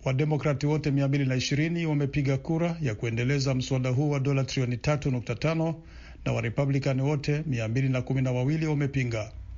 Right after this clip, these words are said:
Akiwa Ikulu, Biden amepongeza kura hiyo, akisema ni hatua nyingine ya kuridhisha ya kufanikisha ajenda yake ya kuwekeza kwenye miradi ya kuendeleza wa Marekani.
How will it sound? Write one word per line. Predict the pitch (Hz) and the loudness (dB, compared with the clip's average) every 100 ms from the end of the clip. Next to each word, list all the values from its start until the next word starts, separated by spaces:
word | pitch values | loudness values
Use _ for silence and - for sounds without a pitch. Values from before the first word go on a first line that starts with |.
| - - - - | -12 -14 -16 -6
Akiwa | 123 - 147 139 | -4 0 2 2
Ikulu, | 131 - 175 220 | 0 0 0 0
Biden | 139 110 156 156 151 | 0 0 2 2 2
amepongeza | 143 135 143 139 131 | 0 0 0 2 0
kura | 123 117 | -2 0
hiyo, | 113 160 160 151 - - - - - - | 2 2 0 -4 -12 -20 -20 -20 -6 -2
akisema | 127 156 - 180 180 175 | 0 0 0 0 0 0
ni | 160 | 2
hatua | 147 143 151 | 2 2 0
nyingine | 139 143 135 160 156 | 2 2 2 2 2
ya | 143 | 0
kuridhisha | 143 139 139 165 - 175 | 2 2 2 0 0 -2
ya | 180 120 | 0 -2
kufanikisha | 113 113 123 120 135 135 147 | -4 -2 -2 0 0 2 2
ajenda | 135 131 127 135 | 2 2 2 2
yake | 156 151 156 | 0 0 0
ya | 143 | 0
kuwekeza | 131 135 131 160 151 135 175 | 0 0 2 0 0 0 -2
kwenye | 202 131 107 | -2 -4 -2
miradi | 110 127 139 135 | 0 0 2 2
ya | |
kuendeleza | 127 135 131 143 156 147 | 0 0 2 0 0 2
wa | |
Marekani. | 135 127 - 117 110 101 | 2 0 -2 -2 -2 -6